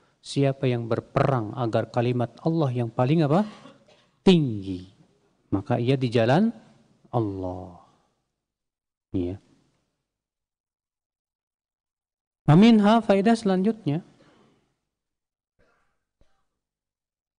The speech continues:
Imh-, imtihanul mukhatab bima talaba fi'lahu au ijadahu min ghairih. Hal yaqumu bima yajibu alaihi nahwa am la?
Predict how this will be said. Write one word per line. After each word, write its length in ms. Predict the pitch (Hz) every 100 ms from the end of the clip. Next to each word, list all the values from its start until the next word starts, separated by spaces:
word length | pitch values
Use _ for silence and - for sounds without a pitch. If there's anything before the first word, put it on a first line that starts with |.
| _ _ _ -
Imh-, 380 | 170 165 - -
imtihanul 800 | 170 175 175 160 - 233 240 226
mukhatab 720 | 196 175 - 226 220 185 143
bima 320 | 170 170 165
talaba 560 | 165 214 220 190 160 160
fi'lahu 640 | - 196 151 135 127 135 151 - - _ _ _ _ _
au 100 | 147 147
ijadahu 580 | 143 131 185 185 170 147
min 220 | 143 131
ghairih. 580 | 120 151 127 117 127 - _ _ _ _ _ _ _ _ _ _ -
Hal 160 | 147 156
yaqumu 480 | 160 - 240 240
bima 320 | 175 180 170 165
yajibu 480 | 185 190 185 170
alaihi 400 | 147 180 190 180
nahwa 400 | 190 196 196 208
am 240 | 170 151 123
la? 180 | 113